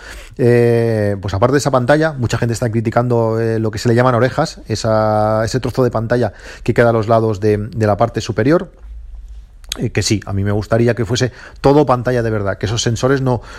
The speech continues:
no estuvieran. Pero bueno, no me desagrada. Em, la pega principal que le pongo es que este iPhone diez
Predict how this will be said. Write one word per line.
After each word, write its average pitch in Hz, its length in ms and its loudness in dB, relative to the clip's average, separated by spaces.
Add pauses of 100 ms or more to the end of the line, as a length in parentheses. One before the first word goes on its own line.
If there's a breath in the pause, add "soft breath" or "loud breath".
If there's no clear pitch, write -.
(100)
no 135 120 4
estuvieran. 135 500 2 (360 soft breath)
Pero 135 160 6
bueno, 135 180 4
no 127 100 0
me 160 100 2
desagrada. 117 540 0 (240 loud breath)
Em, 101 640 -2 (1000)
la 110 160 4
pega 135 200 4
principal 127 400 0
que 135 80 0
le 131 100 2
pongo 156 480 0
es 120 160 -2
que 104 640 0
este 127 220 2
iPhone 120 340 0
diez 156 300 0